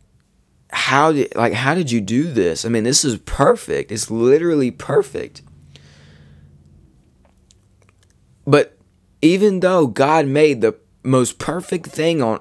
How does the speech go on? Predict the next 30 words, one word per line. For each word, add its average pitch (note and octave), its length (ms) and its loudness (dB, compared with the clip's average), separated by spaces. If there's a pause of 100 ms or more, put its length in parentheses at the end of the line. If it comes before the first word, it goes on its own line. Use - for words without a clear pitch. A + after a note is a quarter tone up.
earth, C3+ 560 0 (1900)
the D#3 200 2
most F3 380 2
perfect E3+ 460 0
thing, B2+ 460 -4 (540)
he B2 180 0
rested. A#2+ 580 0 (800)
And B2+ 100 2
a B2+ 60 2
lot C#3+ 180 4
of D#3+ 100 -2
times C#3+ 380 0
you B2 160 2
run C#3+ 360 2
and A#2 200 -2
run C#3 300 2
and A#2 200 -2
run C#3 340 2
and A2+ 180 -2
do C#3+ 280 4
and A#2 180 -4
do C#3 300 2
and A2 180 -4
do C3+ 260 2
and G#2+ 180 -2
work C#3 360 2
and A2 200 -4
work C3+ 320 2
and G2+ 200 -10
work. A#2 400 -4